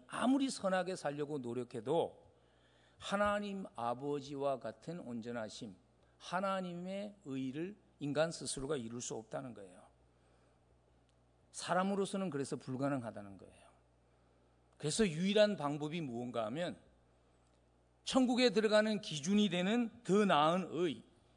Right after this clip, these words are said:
하나님의 온전하심의 기준이 되기 위해서 필요한 것이 무엇인가 하면 그것은 선물로 받아야 된다는 것입니다. 그건 우리가 이룰 수 없다는 거예요. 그래서 필요한 것이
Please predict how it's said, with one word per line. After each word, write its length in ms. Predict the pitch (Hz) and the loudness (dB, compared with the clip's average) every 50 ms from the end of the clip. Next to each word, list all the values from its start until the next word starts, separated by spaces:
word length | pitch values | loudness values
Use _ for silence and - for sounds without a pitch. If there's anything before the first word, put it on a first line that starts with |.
| _ _ _ _ _ _ _ _ _ _ _ _ - | _ _ _ _ _ _ _ _ _ _ _ _ -16
하나님의 680 | - - - 240 247 254 254 254 247 247 254 254 262 254 | -10 -2 2 4 6 8 8 8 8 8 8 8 8 6
온전하심의 1400 | 226 180 175 175 196 202 208 214 180 233 240 240 196 190 214 202 - - - 214 220 214 220 240 254 254 254 240 - - - - _ _ - | 4 2 2 2 4 4 4 4 6 6 6 6 6 6 4 4 4 0 -4 -2 0 0 2 2 2 2 0 -2 -6 -12 -20 -20 _ _ -10
기준이 720 | - - 185 170 160 208 220 220 240 254 214 127 90 - - - _ _ _ _ _ _ _ _ _ - | -6 -2 -2 0 2 4 4 6 6 4 4 2 -2 -8 -16 -20 _ _ _ _ _ _ _ _ _ -6
되기 420 | - 175 185 180 180 208 208 180 | 0 2 2 2 2 0 0 0
위해서 520 | 165 156 147 139 127 - - - 185 202 202 - | 0 2 2 0 0 -2 -2 -2 -2 -2 -2 -4
필요한 480 | - - - 214 190 214 190 170 151 139 | -8 -8 -6 -2 2 2 2 4 2 0
것이 240 | 147 139 - 165 | -2 -4 -6 -6
무엇인가 520 | 147 120 117 117 107 - 135 117 107 107 104 | -8 -8 -6 -8 -8 -8 -8 -8 -6 -6 -6
하면 320 | 98 107 139 202 240 233 - _ _ _ _ _ _ _ _ _ _ _ _ _ _ | -6 -6 -6 -6 -6 -8 -10 _ _ _ _ _ _ _ _ _ _ _ _ _ _
그것은 260 | _ - 120 - 156 147 | _ -14 -12 -10 -10 -10
선물로 420 | - - 156 151 151 156 165 160 | -8 -8 -6 -6 -6 -4 -6 -6
받아야 360 | 160 - 117 117 139 139 135 | -8 -8 -10 -8 -6 -8 -8
된다는 340 | 120 110 104 101 98 98 95 | -10 -12 -14 -16 -16 -18 -18
것입니다. 400 | 95 - - - - - - - - - - _ _ _ _ _ _ _ _ _ _ - | -20 -20 -20 -20 -20 -20 -20 -20 -20 -20 -20 _ _ _ _ _ _ _ _ _ _ -6
그건 160 | 160 156 135 | -4 -4 -4
우리가 240 | 139 160 175 202 180 | -2 2 2 2 2
이룰 280 | 151 143 156 190 190 | 2 -2 -4 -4 -4
수 160 | - - 196 | -2 -2 -2
없다는 420 | 147 110 - - 139 123 123 113 110 | -2 -2 -2 0 -2 0 0 -2 -8
거예요. 340 | 101 104 104 107 107 - - _ - | -8 -10 -12 -14 -16 -18 -20 _ -4
그래서 280 | - 175 190 - 254 | 0 0 2 2 0
필요한 440 | 190 - - 226 226 220 196 180 165 | -4 -2 -2 2 4 6 6 6 4
것이 420 | 147 151 - - 190 208 226 233 | -2 -4 -6 -6 -6 -6 -6 -8